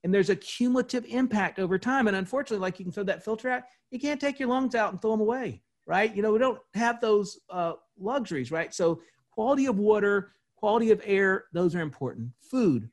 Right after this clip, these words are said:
food supply. We talked about it earlier. The more you can do to eat foods that are organically grown, not conventional, not G M O, the, and, and not packaged, right? Things you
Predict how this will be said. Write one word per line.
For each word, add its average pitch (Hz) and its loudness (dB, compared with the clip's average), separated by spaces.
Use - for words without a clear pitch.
food 202 -4
supply. 185 -4
We 151 0
talked 156 -2
about 160 2
it - -2
earlier. 170 2
The 139 -6
more 214 6
you 208 0
can 202 -4
do 185 -2
to - -14
eat 170 -10
foods 160 0
that 160 2
are 151 0
organically 180 -2
grown, 147 -4
not 170 0
conventional, 147 -4
not 180 0
G 165 -2
M 151 0
O, 143 0
the, 147 -6
and, 156 -2
and 151 0
not 190 0
packaged, 190 -4
right? 147 -4
Things 185 0
you 208 -2